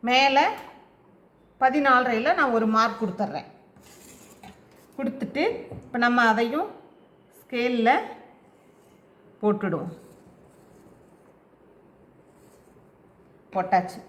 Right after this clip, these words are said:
இப்போ இதுக்கு நம்ம கழுத்தினோட அகலம் எப்படி வைக்கலாம் அப்படின்னு நீங்க பார்த்தீங்கன்னு சொன்னா, இதுக்கு நம்ம எப்பவுமே அளவு பிளவுஸ் எடுத்துக்கோங்க. எடுத்துட்டு உங்களுக்கு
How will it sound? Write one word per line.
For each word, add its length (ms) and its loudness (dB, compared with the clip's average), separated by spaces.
இப்போ 140 -4
இதுக்கு 260 -2
நம்ம 240 2
கழுத்தினோட 640 2
அகலம் 400 0
எப்படி 240 -6
வைக்கலாம் 360 -2
அப்படின்னு 340 -2
நீங்க 240 0
பார்த்தீங்கன்னு 500 0
சொன்னா, 220 0
இதுக்கு 280 0
நம்ம 260 0
எப்பவுமே 400 2
அளவு 260 4
பிளவுஸ் 300 0
எடுத்துக்கோங்க. 480 -2
எடுத்துட்டு 440 -2
உங்களுக்கு 300 0